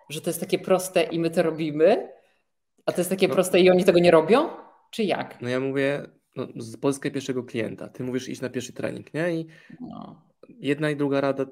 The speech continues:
Speaker 2: albo nawet nie, iść na spacer szybkim tempem, sto-, kro-, krok pierwszy, nie? I to, że
Speaker 1: Zacznij.
Speaker 2: coś więcej niż do tej pory robił. Pozyskaj pierwszego klienta, to jest coś nowego też, jeśli ktoś nie ma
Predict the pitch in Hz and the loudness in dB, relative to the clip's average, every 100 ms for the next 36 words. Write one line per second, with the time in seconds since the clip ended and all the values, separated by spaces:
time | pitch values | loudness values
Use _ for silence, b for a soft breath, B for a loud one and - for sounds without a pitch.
0 | _ - 123 147 147 160 135 139 156 151 | _ -12 -4 -2 -2 -4 -4 -4 -8 -8
1 | - 117 - 101 - - 117 107 101 107 | 0 0 0 -8 -10 -12 -8 -6 -6 -8
2 | - _ _ _ - - - - 139 - | -12 _ _ _ -20 -20 -20 -8 -8 -6
3 | - - 131 - 101 - 107 123 202 b | -12 -6 -4 -2 -4 -4 -8 -6 -8 b
4 | b b b b b _ 214 175 143 151 | b b b b b _ 0 2 2 -2
5 | 135 143 143 139 139 131 _ 151 - 131 | -2 -2 -2 -2 -4 -4 _ -10 -8 -6
6 | 127 123 110 98 101 98 - - 139 139 | -4 -2 -2 -2 -6 -6 -18 -6 -4 -4
7 | 143 147 139 135 131 127 135 160 160 156 | -6 -6 -6 -6 -4 -4 -2 -6 -4 -6
8 | 156 156 - 139 123 120 120 143 139 131 | -6 -10 -6 -2 0 -2 -4 -8 -8 -12
9 | 131 135 | -12 -10